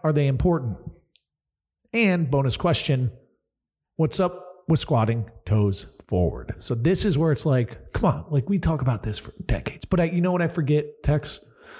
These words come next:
Hopefully, well, we are. I don't even have to hope. I know. We are that next step for many people who are starting to take their training,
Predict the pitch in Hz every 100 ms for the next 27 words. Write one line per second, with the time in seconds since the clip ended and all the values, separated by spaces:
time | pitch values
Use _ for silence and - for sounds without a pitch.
0 | - - _ _ _ _ _ _ _ _
1 | _ _ _ _ - 170 180 165 107 95
2 | 87 - _ _ _ _ _ _ - 160
3 | 170 160 113 78 - 147 147 143 123 110
4 | - 98 101 - _ _ - - 151 147
5 | 123 95 110 - - _ _ _ _ _
6 | _ _ _ _ _ 127 196 196 151 151
7 | 151 147 - - _ _ _ _ _ _
8 | _ _ _ 131 127 - 131 156 151 -
9 | 143 - - 110 117 143 151 135 143 -
10 | 98 - 104 - - - 175 165 170 170
11 | - 143 - 113 - - 165 165 160 165